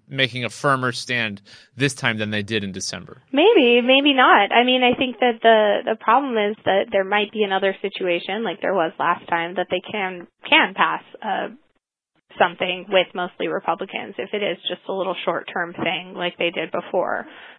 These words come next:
Speaker 2: So, you know, you can have a lot of Democrats take a stand and say, "I won't vote for anything that doesn't protect Dreamers, that doesn't do these other things like children's health insurance, um, all of these other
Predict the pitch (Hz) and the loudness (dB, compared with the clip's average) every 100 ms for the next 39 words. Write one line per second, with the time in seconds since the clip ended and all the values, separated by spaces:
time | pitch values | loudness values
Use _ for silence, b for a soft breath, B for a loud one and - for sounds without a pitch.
0 | _ - 208 196 180 - 220 190 196 208 | _ 4 6 6 4 0 -2 -2 -4 -6
1 | 214 202 202 214 262 269 202 180 180 175 | -6 0 2 4 6 4 2 -4 -2 0
2 | 175 - _ _ _ - 170 180 - 170 | 0 -4 _ _ _ -4 -2 -4 -8 -4
3 | 165 190 175 180 190 190 190 202 196 196 | -2 -2 -6 -6 -4 -2 -2 -2 -4 -4
4 | - 190 - - 196 196 170 208 196 - | -4 -4 -4 -8 -8 -8 -10 -8 -8 -8
5 | - - - _ _ _ _ _ _ - | -10 -12 -18 _ _ _ _ _ _ -2
6 | 240 214 190 - 175 175 175 185 196 180 | 0 2 0 0 -6 -4 -6 -4 -2 -2
7 | 180 180 - 180 165 190 185 185 180 175 | -4 -10 -6 -6 -4 -4 -4 -2 -4 -4
8 | 180 180 175 160 - 185 190 - 277 - | -6 -6 -12 -12 -12 -10 -6 0 0 0
9 | 233 214 202 - _ _ B B B B | 2 2 2 -6 _ _ B B B B
10 | B B - 110 80 - 220 208 202 202 | B B -2 -2 -4 2 4 4 2 -2
11 | 196 - 214 | -6 -6 -10